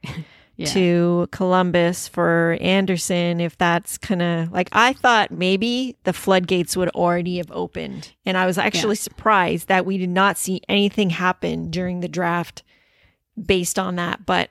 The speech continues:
Speaker 2: I wonder if tomorrow all, uh, hell will break loose <laughs> and, and chaos will reign. One can only hope.
Speaker 1: Yeah.
Speaker 2: Right?
Speaker 1: Yeah. For fans and <laughs> for us. Yeah,
Speaker 2: Mm-hmm.
Speaker 1: definitely. Yeah.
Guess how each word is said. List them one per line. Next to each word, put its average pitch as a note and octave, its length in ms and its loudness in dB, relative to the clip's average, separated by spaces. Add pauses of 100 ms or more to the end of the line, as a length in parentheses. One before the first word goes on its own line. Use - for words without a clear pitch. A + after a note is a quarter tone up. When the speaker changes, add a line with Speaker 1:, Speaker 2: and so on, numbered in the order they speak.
(120)
Speaker 2:
I F3 100 -4
wonder G3+ 480 2
if F3+ 400 0
tomorrow G3 640 2 (1300)
all, F#3+ 340 4
uh, F#3 180 2
hell F#3+ 260 0
will F3+ 160 -6
break F#3 300 -6
loose G3 360 -2
<laughs> - 60 -4
and, F4 380 0 (480)
and F4 200 2
chaos C#4+ 520 0
will B3+ 160 4
reign. G#3 280 -2 (200)
One D#4+ 180 2
can D4 200 0
only A3+ 260 2
hope. F#3 300 -6 (260)
Speaker 1:
Yeah. F3+ 300 -4
Speaker 2:
Right? D4+ 260 2
Speaker 1:
Yeah. G3 220 -4
For G3 200 -8
fans A3+ 480 2
and G3 280 0
<laughs> - 80 -8
for F#3 160 -2
us. A#3+ 280 2
Yeah, G3+ 240 2
Speaker 2:
Mm-hmm. G#3+ 180 0
Speaker 1:
definitely. F#3 560 -4
Yeah. F#3 340 -8